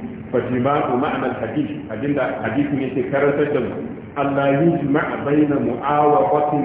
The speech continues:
wa tabarru'in. Ciniki musanye ne. Amma bashi fa, rancen kuɗi, wannan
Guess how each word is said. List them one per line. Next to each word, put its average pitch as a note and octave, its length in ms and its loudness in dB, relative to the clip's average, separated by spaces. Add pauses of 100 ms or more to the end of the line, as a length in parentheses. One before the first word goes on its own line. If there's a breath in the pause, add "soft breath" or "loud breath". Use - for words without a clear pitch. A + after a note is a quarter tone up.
(100)
wa B2 160 2
tabarru'in. C3 800 2 (1040)
Ciniki D#3+ 480 2
musanye C#3+ 640 2
ne. - 80 0 (1040)
Amma C#3 720 0
bashi D#3+ 480 0
fa, G#2 80 -8 (160)
rancen C3 480 -2
kuɗi, F3 260 -4 (800)
wannan C#3+ 400 2